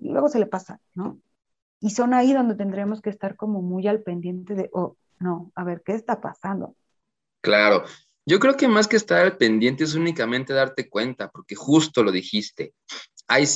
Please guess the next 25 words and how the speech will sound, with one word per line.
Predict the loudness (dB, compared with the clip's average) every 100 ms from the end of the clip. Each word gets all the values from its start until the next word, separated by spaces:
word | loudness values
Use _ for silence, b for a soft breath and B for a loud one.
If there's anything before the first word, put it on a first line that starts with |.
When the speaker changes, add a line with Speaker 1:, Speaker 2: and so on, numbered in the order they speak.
| -2
Speaker 2:
tal | 2 2
vez | 2
no | 2
te | 4
lo | 6
va |
a | 4
decir | 4
abiertamente, | 4 4 2 -2 -4 -6
"Me | -4
voy | -2
a | 0
suicidar", | -2 -6 -2 -2 -2 B _ _
pero | 2 2
sí | 2
hay | 0
ciertos | 0 -4 -6
comportamientos. | -6 -4 -2 -2 -2 0 0 -2 -6 -16 -18 _
Si | -4 0
eres | 0 0
muy | -2
cercano | -2 -2 -2 -2 -2
a |
esa | -4 -4 -2
persona, | -4 -4 -6 -6 -8